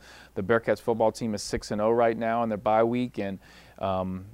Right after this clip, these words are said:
they've won, they've found a lot of different ways to win games, even though they're young and making mistakes, and it's making them better. And hopefully we see the same thing with this season's Bearcat basketball team.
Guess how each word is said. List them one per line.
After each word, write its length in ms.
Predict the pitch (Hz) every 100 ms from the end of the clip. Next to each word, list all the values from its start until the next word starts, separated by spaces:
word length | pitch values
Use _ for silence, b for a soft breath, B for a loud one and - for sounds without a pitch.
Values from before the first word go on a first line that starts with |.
| -
they've 260 | 110 113 104
won, 380 | 107 117 120 117
they've 180 | 113
found 540 | 113 - 123 120 123 120
a 60 |
lot 260 | 107 104 113
of 140 | 113
different 300 | 104 110 -
ways 420 | 104 110 113 113 -
to 120 | 117
win 340 | 107 110 113
games, 380 | 113 113 117 110
even 200 | 107 107
though 140 | 110
they're 300 | 113 113 110
young 320 | 101 110 110 117
and 140 | 110
making 320 | 110 107 110
mistakes, 640 | 104 - - - - - - b b b
and 360 | - 101 101 101
it's 180 | 98 -
making 340 | 110 113 113
them 160 | 113 110
better. 300 | 110 131 92
And 100 | 92
hopefully 340 | 117 113 113
we 140 | 104 107
see 200 | - 113
the 100 | 98
same 340 | - 110 104
thing 420 | - 110 104 101 - b b -
with 200 | 107 -
this 200 | 123 -
season's 600 | 113 104 90 92 90 - b -
Bearcat 440 | 110 104 95 85
basketball 560 | 110 123 - 92 90 82
team. 340 | - 87 -